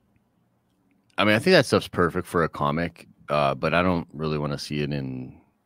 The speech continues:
like, live action or anything. You know what I mean? But, uh, I'd love for it in a, in a comic or something.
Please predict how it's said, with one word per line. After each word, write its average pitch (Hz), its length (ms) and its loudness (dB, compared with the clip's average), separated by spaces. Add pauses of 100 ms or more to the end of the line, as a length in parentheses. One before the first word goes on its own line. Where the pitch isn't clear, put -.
(640)
like, 71 180 -6
live 71 240 0
action 67 300 -6
or 50 60 -10
anything. - 420 -12
You 57 100 -8
know 71 80 -4
what 67 100 -4
I 65 40 -6
mean? 67 280 -8
But, 64 160 -4
uh, 50 260 -8 (320)
I'd 85 220 2
love 87 220 0
for 71 120 -6
it 65 100 -8
in 62 100 -10
a, 57 180 -14 (460)
in 67 100 -8
a 65 60 -8
comic 76 340 -4
or 67 60 -12
something. 67 240 -10